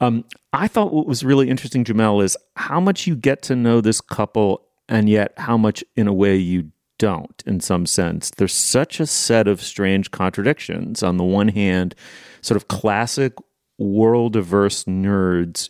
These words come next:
who lose themselves in an obsession in order to avoid humanity in general, right? And, and because they both share that, they're obviously deeply, deeply connected to one another. Um, at the same time, very media savvy. Almost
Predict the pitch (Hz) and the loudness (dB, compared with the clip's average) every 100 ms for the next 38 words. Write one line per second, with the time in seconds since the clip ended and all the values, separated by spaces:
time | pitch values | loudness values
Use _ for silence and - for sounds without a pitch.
0 | - - 92 92 107 113 123 110 101 95 | -10 -4 0 4 4 4 2 2 2 0
1 | 92 - 95 87 78 - 90 - 90 87 | -2 -4 -4 -4 -4 -2 -2 -2 -6 -4
2 | 87 90 87 87 87 85 85 85 85 85 | 0 2 2 4 2 2 2 2 2 0
3 | - - _ - 87 85 85 82 78 78 | -2 -12 _ -4 0 0 0 0 -2 -2
4 | 73 76 78 - - - - - 82 - | -4 -6 -6 -6 -6 -10 -6 -4 -4 -4
5 | 95 90 - - 85 82 - - 92 82 | -4 -4 -4 -4 -4 -2 -4 -2 0 0
6 | 78 98 110 - - 92 90 82 80 - | 0 0 0 -2 -2 0 0 -2 -4 -6
7 | - - - _ _ 90 - - 98 107 | -16 -20 -20 _ _ -2 -2 -2 -2 -2
8 | 98 - 85 78 76 - 98 95 - 82 | -4 -4 -10 -12 -16 -10 -8 -8 -6 -8
9 | 71 92 80 87 80 85 82 - 87 71 | -6 -8 -6 -8 -8 -10 -10 -10 -10 -10
10 | - 82 82 80 85 95 82 85 - - | -10 -10 -8 -8 -4 -2 0 -2 -6 -16
11 | - - - 110 101 98 - - - 170 | -20 -12 -2 0 2 -2 -4 -4 -2 2
12 | 180 202 185 202 180 190 160 160 196 160 | 2 2 2 4 6 6 6 6 6 4
13 | - - - - - - 120 135 165 165 | 2 -4 -6 -6 -6 -2 0 2 4 2
14 | 131 - | 0 -6